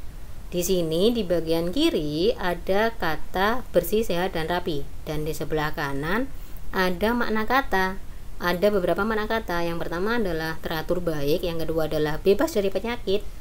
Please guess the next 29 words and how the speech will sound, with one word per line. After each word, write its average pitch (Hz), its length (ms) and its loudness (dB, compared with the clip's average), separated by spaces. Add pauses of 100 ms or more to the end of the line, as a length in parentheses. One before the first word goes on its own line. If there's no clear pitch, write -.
(320)
dan 175 160 0
yang 202 160 2
ketiga 226 320 2
adalah 165 240 -2
bebas 160 240 -4
dari 151 240 -4
kotoran. 156 400 0 (400)
Kalian 247 340 4
diminta 165 640 2
untuk 196 320 0
menghubungkan 214 1300 2
kata 185 400 0
dengan 160 240 0
makna 160 240 -4
katanya. 175 480 -2 (480)
Kita 175 160 -2
mulai 208 240 4
dari 175 240 4
kata 180 160 0
yang 202 160 0
pertama, 214 320 2
yaitu 160 400 0
kata 185 400 2 (320)
bersih. - 480 0 (720)
Bersih 196 720 4
itu 330 320 2
artinya 320 560 2
apa, 196 160 2
anak-anak? 185 480 0